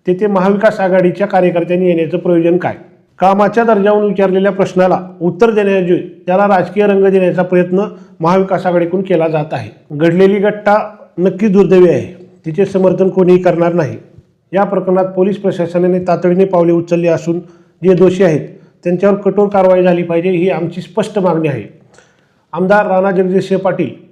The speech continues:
यांनी याबाबत प्रशासनाला सक्त सूचना दिलेल्या आहेत. या प्रकरणात कोणालाही पाठीशी घालण्याचा प्रश्न नाही, परंतु जे प्रकरण मूळतः रस्त्याच्या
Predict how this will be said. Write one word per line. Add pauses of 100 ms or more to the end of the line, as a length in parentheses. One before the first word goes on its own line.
(240)
यांनी
याबाबत
प्रशासनाला
सक्त
सूचना
दिलेल्या
आहेत. (760)
या
प्रकरणात (100)
कोणालाही
पाठीशी
घालण्याचा
प्रश्न
नाही, (760)
परंतु (760)
जे
प्रकरण
मूळतः (180)
रस्त्याच्या